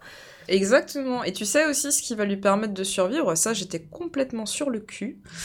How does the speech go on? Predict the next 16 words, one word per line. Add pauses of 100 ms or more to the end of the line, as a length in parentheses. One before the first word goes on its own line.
(340)
euh,
c'est
qu'il
peut
survivre,
enfin
certaines
espèces
peuvent, (220)
peuvent
survivre
à
un
jeûne
de
plusieurs